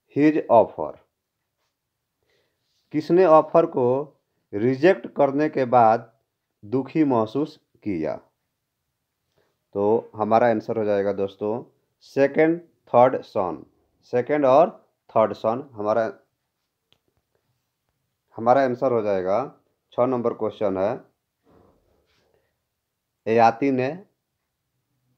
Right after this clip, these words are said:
बी नंबर आंसर हो जाएगा। नेक्स्ट क्वेश्चन देखिए क्या है, नेक्स्ट क्वेश्चन है हमारा, "Who had never know a defect?" कौन सा आदमी कभी हार को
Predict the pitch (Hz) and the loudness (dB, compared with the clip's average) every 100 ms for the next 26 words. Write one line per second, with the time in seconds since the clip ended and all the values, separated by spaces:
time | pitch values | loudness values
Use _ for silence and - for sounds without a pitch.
0 | _ - 104 131 123 110 107 95 - 92 | _ -14 -4 -2 0 0 0 -2 -6 -6
1 | 87 82 82 82 78 _ _ 104 120 131 | -4 -4 -4 -6 -8 _ _ -6 -4 -2
2 | 120 113 107 104 - 95 95 90 98 127 | -4 -4 -6 -8 -8 -8 -4 -2 -2 -6
3 | 156 _ _ _ _ _ _ _ _ _ | -12 _ _ _ _ _ _ _ _ _
4 | _ _ _ - 107 127 127 123 120 120 | _ _ _ -10 -6 -6 -6 -8 -6 -4
5 | 113 104 98 98 120 - _ _ _ - | -4 -2 0 0 -2 -6 _ _ _ -2
6 | 151 190 156 156 165 160 143 139 143 151 | 4 6 8 8 8 4 0 0 2 2
7 | 156 131 117 120 143 156 117 104 95 117 | 2 0 -2 -2 0 0 -2 -2 -4 -8
8 | _ _ 101 113 113 120 101 - _ _ | _ _ -8 -6 -4 -2 -4 -4 _ _
9 | _ _ _ _ _ _ _ _ - _ | _ _ _ _ _ _ _ _ -20 _
10 | _ _ - _ - 139 170 196 170 151 | _ _ -20 _ 2 4 4 4 2 4
11 | 147 147 151 139 123 127 127 120 123 104 | 4 2 0 0 -4 -4 -4 -2 -4 -2
12 | 107 123 135 131 101 98 113 | 2 2 0 -4 -6 -4 -8